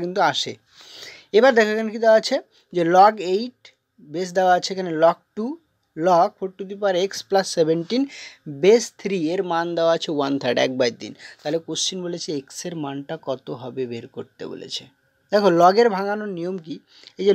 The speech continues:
লগের এখানে যে এইটটা আছে, ওটাকে যদি আমি ওই পারে নিয়ে যাই, লগের যেখানে বেসটা আছে আট, ওই পারে নিয়ে গেলে ওটা এই আটের পাওয়ার হয়ে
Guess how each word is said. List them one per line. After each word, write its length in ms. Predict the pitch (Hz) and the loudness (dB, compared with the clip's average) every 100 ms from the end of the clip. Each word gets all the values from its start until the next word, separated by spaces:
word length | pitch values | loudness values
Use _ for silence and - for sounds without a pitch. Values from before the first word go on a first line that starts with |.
| 175 | 6
লগের 260 | 170 196 214 | 4 4 -2
এখানে 200 | 196 220 220 | -4 -8 -4
যে 60 | 170 | -2
এইটটা 300 | 185 - - 202 | -4 -8 -4 -4
আছে, 120 | 185 196 | -2 -4
ওটাকে 180 | 196 196 | -4 -4
যদি 80 | 196 | -2
আমি 80 | 196 180 | -2 -2
ওই 80 | 185 | 0
পারে 160 | 190 175 160 | 0 0 0
নিয়ে 140 | 139 117 | -2 -4
যাই, 140 | - - _ _ _ _ _ 147 | -8 -10 _ _ _ _ _ 2
লগের 240 | 165 190 185 | 2 4 2
যেখানে 240 | 196 202 190 156 | 0 -2 -4 -4
বেসটা 320 | 175 - 196 170 | -4 -2 0 0
আছে 140 | 180 160 | 0 0
আট, 100 | 190 180 | 0 -2
ওই 80 | 175 | -6
পারে 160 | 175 165 | -4 -4
নিয়ে 120 | 170 156 | -4 -4
গেলে 120 | 160 156 | -4 -4
ওটা 160 | 143 202 381 _ _ _ _ _ _ | -2 -4 -4 _ _ _ _ _ _
এই 60 | - - - | -12 -6 -2
আটের 260 | 180 254 262 - | 0 2 0 0
পাওয়ার 300 | 196 190 220 214 | 2 6 6 4
হয়ে 160 | 196 | 0